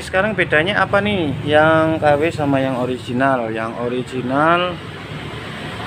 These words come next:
secara fisik sama. Oke, secara fisik sama, besarnya juga sama. Di sini tidak ada perbedaan ya. Lekukan-lekukannya juga sama ini. Entah ini super kopinya yang bagus atau gimana, saya juga kurang tahu.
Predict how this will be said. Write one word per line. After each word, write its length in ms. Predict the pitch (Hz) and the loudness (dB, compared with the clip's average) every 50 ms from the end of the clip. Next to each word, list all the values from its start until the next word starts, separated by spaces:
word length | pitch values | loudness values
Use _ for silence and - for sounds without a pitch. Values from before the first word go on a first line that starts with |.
| - - - - - - - - - - - - - - - 392 392 - - - - | -10 -10 -8 -8 -8 -8 -8 -8 -8 -8 -8 -8 -8 -8 -8 -8 -8 -8 -8 -8 -2
secara 240 | - 196 190 208 202 | 0 2 2 2 0
fisik 320 | 214 214 - 254 - - | 0 -2 -2 -2 -4 -4
sama. 400 | - - 202 190 185 151 120 - - - - - - - - - - - - - - | -2 0 0 2 2 0 0 -2 -4 -10 -12 -12 -12 -12 -12 -12 -12 -12 -12 -4 -2
Oke, 160 | 160 180 190 175 - - | -2 -2 -2 -6 -10 -10
secara 240 | - 135 127 127 123 | -8 -6 -6 -6 -6
fisik 320 | 123 131 123 - 147 127 | -6 -8 -8 -8 -10 -10
sama, 640 | - 123 113 107 - 120 127 139 156 170 185 196 185 143 - | -8 -8 -4 -4 -4 -4 -2 -4 -4 -4 -6 -8 -10 -12 -14
besarnya 400 | 123 - - 120 110 117 120 120 | -12 -8 -6 -6 -6 -6 -10 -10
juga 240 | - 120 104 107 104 | -10 -8 -10 -10 -10
sama. 640 | - 110 104 101 101 104 110 120 131 143 151 165 165 - - - - - - - - - - - - - - - | -10 -12 -12 -10 -10 -10 -8 -8 -8 -8 -8 -10 -14 -18 -20 -20 -20 -20 -20 -20 -20 -20 -20 -20 -20 -20 -20 -20
Di 80 | - - | -18 -14
sini 160 | 107 117 135 | -12 -12 -10
tidak 320 | 139 139 - 117 113 117 - | -10 -10 -8 -8 -8 -8 -10
ada 80 | 113 | -8
perbedaan 640 | - 120 104 - 120 110 - 113 - - 135 135 127 | -10 -10 -10 -8 -10 -8 -8 -8 -6 -6 -6 -4 -4
ya. 240 | 117 117 135 156 160 143 - - - - - - - - - - - - - - - - - - | -4 -4 -6 -6 -8 -12 -18 -20 -20 -20 -20 -18 -18 -18 -18 -18 -20 -20 -20 -20 -20 -18 -18 -12
Lekukan-lekukannya 960 | - 120 - - 131 - - 135 131 127 127 127 131 120 - 131 131 147 147 | -12 -10 -8 -8 -10 -4 -2 -2 -2 -2 -4 -6 -8 -8 -8 -8 -8 -8 -8
juga 240 | - - 131 110 113 | -8 -8 -8 -8 -8
sama 320 | 120 117 113 110 107 101 | -8 -8 -8 -8 -10 -10
ini. 160 | 98 92 95 - - - - - - - | -12 -14 -14 -16 -16 -18 -20 -20 -14 -8
Entah 240 | 123 131 151 156 147 | -4 -2 -2 -2 -2
ini 240 | 143 143 160 165 151 | -4 -4 -4 -4 -4
super 320 | 151 160 139 151 151 151 | -4 -6 -6 -8 -6 -4
kopinya 320 | 160 151 151 160 156 160 | -4 -4 -4 -4 -2 -2
yang 160 | 156 156 156 156 | -2 -2 -4 -4
bagus 400 | 143 131 120 - - 196 - - | -4 -6 -6 -6 -8 -8 -8 -8
atau 160 | 131 - 143 | -8 -8 -8
gimana, 320 | 135 - 123 120 120 131 | -6 -6 -6 -4 -4 -6
saya 160 | 151 - 156 | -6 -8 -12
juga 240 | 147 113 113 107 107 | -14 -12 -14 -14 -12
kurang 240 | - 104 101 101 101 | -12 -12 -12 -12 -8
tahu. 240 | 101 104 101 95 | -6 -6 -6 -8